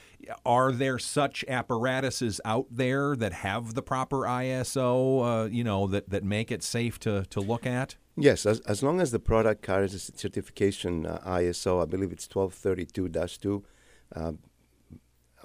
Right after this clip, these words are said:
Speaker 2: don't quote me on that, but I believe that's
Speaker 1: I
Speaker 2: correct.
Speaker 1: believe twelve thirty-two dash two. It
Speaker 2: Yeah.
Speaker 1: sounds about right to me.
Speaker 2: Yes, it does.
Speaker 1: <laughs>
Speaker 2: Um,
Speaker 1: Yeah.
Speaker 2: then, then, uh, then the product is certified to be adequate for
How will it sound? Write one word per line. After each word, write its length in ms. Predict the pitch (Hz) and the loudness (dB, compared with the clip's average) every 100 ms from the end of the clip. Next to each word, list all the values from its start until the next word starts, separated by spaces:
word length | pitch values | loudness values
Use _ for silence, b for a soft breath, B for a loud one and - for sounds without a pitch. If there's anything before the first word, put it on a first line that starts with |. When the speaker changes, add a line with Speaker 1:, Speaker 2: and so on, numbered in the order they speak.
| - | -10
Speaker 2:
don't 160 | 73 82 | -6 -4
quote 240 | - 90 | -2 -2
me 100 | 85 | -2
on 60 | 80 | -4
that, 160 | 80 76 | -4 -4
but 120 | 80 | -6
I 40 | |
believe 300 | 78 82 87 | -4 -4 -2
that's 180 | 78 76 - | -2 -4 -2
Speaker 1:
I 60 | |
Speaker 2:
correct. 100 | 220 | 0
Speaker 1:
believe 240 | 175 139 - | 2 0 0
twelve 260 | 143 127 | 0 0
thirty-two 480 | - 135 127 - 131 | 0 0 0 -4 -2
dash 360 | 120 117 113 - | -2 -2 -4 -4
two. 240 | 120 113 | -2 2
It 60 | 101 | 4
Speaker 2:
Yeah. 80 | 92 | 4
Speaker 1:
sounds 260 | 131 123 | 2 0
about 280 | 95 92 - | 0 0 0
right 260 | 95 98 - | -2 -2 -4
to 80 | 113 | 0
me. 100 | 113 | 4
Speaker 2:
Yes, 280 | 104 82 - | 4 4 0
it 120 | 101 | 0
does. 380 | 101 85 78 - B | 2 0 -2 -10 B
Speaker 1:
<laughs> 120 | B - | B 4
Speaker 2:
Um, 280 | 101 95 - | 6 4 2
Speaker 1:
Yeah. 80 | 117 | -4
Speaker 2:
then, 380 | 98 123 117 117 | 6 6 6 2
then, 340 | - 113 113 107 | 0 2 4 4
uh, 200 | 98 95 - - | 4 2 -4 -12
then 320 | 90 110 98 | -2 0 0
the 60 | |
product 300 | - 101 92 - | 0 0 -2 -4
is 80 | |
certified 600 | - 104 92 - 87 85 | 0 2 2 2 2 0
to 80 | - | -6
be 160 | 82 92 | -2 0
adequate 460 | 90 82 - 80 | 2 -2 -4 -6
for 360 | - - 80 82 | -6 -8 -6 -6